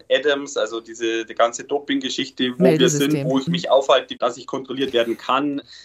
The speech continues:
Speaker 1: wo ich mich halt, sag ich mal, den ganzen Tag über aufhalte und das funktioniert oder läuft wahrscheinlich in Russland grad überhaupt nicht. Also da kann keine wada irgendwer hin, sie zu kontrollieren. Also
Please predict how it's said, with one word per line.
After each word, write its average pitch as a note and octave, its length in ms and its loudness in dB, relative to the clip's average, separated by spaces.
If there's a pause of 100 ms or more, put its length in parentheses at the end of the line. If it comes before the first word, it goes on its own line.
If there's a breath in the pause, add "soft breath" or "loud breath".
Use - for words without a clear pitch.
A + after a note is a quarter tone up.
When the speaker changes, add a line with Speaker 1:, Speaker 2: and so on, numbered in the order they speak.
(120)
Speaker 1:
wo C3 200 2
ich D3+ 80 0
mich D3+ 180 -2
halt, B2+ 160 0
sag B2 120 2
ich A#2+ 60 -4
mal, A#2+ 120 -2
den A#2 140 -4
ganzen B2 320 -4
Tag A#2 180 0
über A#2 180 0
aufhalte B2+ 640 0 (300 loud breath)
und A2+ 200 -4
das C3+ 360 0
funktioniert C#3 640 0
oder A#2 340 2
läuft A#2+ 400 2 (300)
wahrscheinlich C3+ 720 -2 (140)
in B2 600 -4
Russland B2 540 -2
grad - 300 2
überhaupt A#2 560 0
nicht. G#2 280 -6
Also G2+ 220 -4
da A2 160 0
kann A#2+ 460 -2
keine A#2+ 320 0
wada B2+ 480 2
irgendwer C3 420 -6
hin, D3+ 300 -8
sie C#3 220 -12
zu - 120 -10
kontrollieren. B2+ 640 -2
Also A#2 220 0